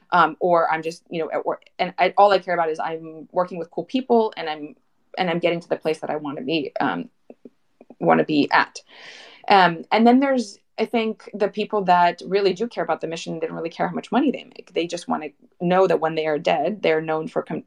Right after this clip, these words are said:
you know, contributing to society in a positive way. And I don't think those two things can't, they, they can coexist. Um, I just think it's about also what's being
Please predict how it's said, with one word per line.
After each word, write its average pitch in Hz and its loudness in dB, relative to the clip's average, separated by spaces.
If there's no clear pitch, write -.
you 180 -2
know, 151 0
contributing 170 0
to - -8
society 156 0
in 156 -2
a 151 -2
positive 143 -4
way. 156 2
And 190 4
I 202 6
don't 247 4
think 247 4
those 208 0
two - -4
things 190 -6
can't, 180 -6
they, 190 4
they 185 6
can 196 0
coexist. 175 -2
Um, 175 4
I 190 4
just 202 -6
think 226 0
it's 196 -4
about 175 2
also 180 0
what's 165 -6
being 160 -8